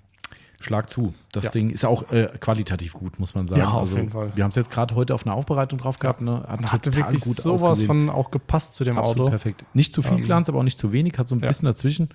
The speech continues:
Speaker 1: Ähm,
Speaker 2: Ja.
Speaker 1: ja.
Speaker 2: Aber zu späterer Stunde vielleicht irgendwann mal mehr zu dem Auto.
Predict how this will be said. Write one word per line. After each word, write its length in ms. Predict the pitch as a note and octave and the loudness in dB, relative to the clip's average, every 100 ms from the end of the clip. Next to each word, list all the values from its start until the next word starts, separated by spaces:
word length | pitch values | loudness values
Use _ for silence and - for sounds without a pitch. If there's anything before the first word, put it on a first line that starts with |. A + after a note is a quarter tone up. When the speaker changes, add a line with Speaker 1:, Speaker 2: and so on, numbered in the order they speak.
| - _ - - _ - | -12 _ -20 -20 _ 2
Speaker 1:
Ähm, 480 | B2 B2 B2 B2 A#2 _ | 4 6 4 2 -2 _
Speaker 2:
Ja. 80 | C#3+ - - - | -16 -16 -4 2
Speaker 1:
ja. 100 | B2 | 4
Speaker 2:
Aber 260 | B2+ B2 | 4 4
zu 180 | - - | 0 -4
späterer 460 | - C#3+ D#3 C3 B2 | 0 2 4 4 4
Stunde 300 | - C3 B2 | 2 0 0
vielleicht 240 | A#2 A2+ | 0 0
irgendwann 240 | A#2+ A#2 A2+ | 0 0 0
mal 140 | A2 | -2
mehr 200 | G#2+ A2 | -2 -4
zu 80 | - | -6
dem 160 | G#2+ | -8
Auto. 240 | - A2 | -8 -12